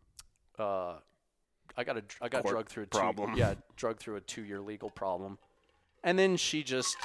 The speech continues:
Speaker 1: proceeded to be a problem for the entirety of our divorce, to the point where, like, I st-, I still need to take legal action on her because she's
Speaker 2: Yeah.
Speaker 1: in contempt of our child custody agreement, has been for two years.
Speaker 2: Yep.
Speaker 1: So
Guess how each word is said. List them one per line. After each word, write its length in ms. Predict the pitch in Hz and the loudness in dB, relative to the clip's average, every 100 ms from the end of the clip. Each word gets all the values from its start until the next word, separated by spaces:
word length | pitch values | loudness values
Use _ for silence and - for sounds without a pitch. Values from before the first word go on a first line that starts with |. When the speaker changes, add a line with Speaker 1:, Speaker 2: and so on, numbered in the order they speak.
| - - | -10 -12
Speaker 1:
proceeded 540 | - 139 - 127 117 107 | -2 0 2 2 -2 -4
to 100 | 127 | -6
be 480 | 117 113 104 101 101 _ - _ _ _ _ - - _ - - | -6 -6 -6 -8 -12 _ -20 _ _ _ _ -20 -20 _ -20 -8
a 220 | 120 104 - - - | -6 -6 -10 -18 -4
problem 440 | - 123 117 107 | 4 6 6 2
for 140 | 98 113 | -6 -8
the 140 | 104 | -6
entirety 600 | 98 - 110 104 98 92 92 | -6 -2 0 0 -2 -8 -8
of 180 | 107 95 | -6 -2
our 340 | 95 90 90 _ _ _ _ - | -2 -2 -6 _ _ _ _ -6
divorce, 540 | - 175 - - - _ _ | 0 0 0 -8 -10 _ _
to 80 | 143 | -8
the 60 | |
point 240 | 117 135 117 | -4 -2 0
where, 160 | 110 | -2
like, 220 | 104 98 - | 0 -4 -2
I 180 | 110 101 _ _ _ _ | -4 -4 _ _ _ _
st-, 240 | - - - | -8 -8 -2
I 120 | 113 - | -2 -2
still 340 | - - 123 107 | -8 -4 -2 -2
need 180 | 104 98 | -4 -8
to 60 | |
take 260 | 98 107 - | -8 -8 -8
legal 240 | 101 98 | -8 -6
action 300 | 92 - - | -8 -8 -8
on 120 | 98 95 | -8 -8
her 120 | 95 | -10
because 260 | 92 - | -12 -8
she's 180 | 101 90 | -6 -6
Speaker 2:
Yeah. 60 | 87 | -6
Speaker 1:
in 60 | 87 | -10
contempt 440 | 104 95 98 92 | -12 -8 -8 -8
of 100 | 92 | -8
our 200 | 87 82 - | -8 -10 -12
child 220 | - 92 - | -10 -8 -8
custody 300 | 92 - 95 | -10 -10 -10
agreement, 240 | 98 - | -12 -4
has 160 | 135 107 | -4 -2
been 140 | 101 | -6
for 120 | 95 101 | -10 -12
two 180 | - | -12
years. 380 | 101 92 - - - - | -10 -14 -12 -14 -14 -16
Speaker 2:
Yep. 100 | - _ _ _ - _ | -16 _ _ _ -20 _
Speaker 1:
So 480 | - 156 143 135 | 4 6 6 2